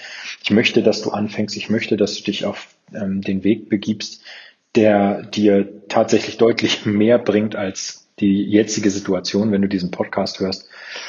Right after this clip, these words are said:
Und deswegen mein Tipp an dich, geh auf die Internetseite p h minus s t punkt com slash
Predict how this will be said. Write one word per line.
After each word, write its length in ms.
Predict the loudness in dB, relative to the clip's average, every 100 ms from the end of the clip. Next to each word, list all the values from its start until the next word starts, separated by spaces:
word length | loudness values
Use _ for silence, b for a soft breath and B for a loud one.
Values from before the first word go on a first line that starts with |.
| B B
Und 360 | 0 0 0 -8 _ _ _ _ _ _ _ _ 2
deswegen 460 | 2 4 4 4
mein 300 | 2 2 0
Tipp 180 | 0 -4
an 140 | -2
dich, 300 | -2 -2 -4
geh 180 | -2 0
auf 120 | 0
die 100 | -4
Internetseite 640 | -4 -2 -2 0 -2 -2 -4
p 320 | -8 -6 -6
h 340 | -2 0 2 2
minus 420 | 2 0 -2 -6
s 280 | -8 -8 -6
t 260 | -2 0
punkt 360 | -2 -8 -12 -4
com 340 | 0 2 0 -6 B B B B B
slash 640 | -6 0 2 2 0 -4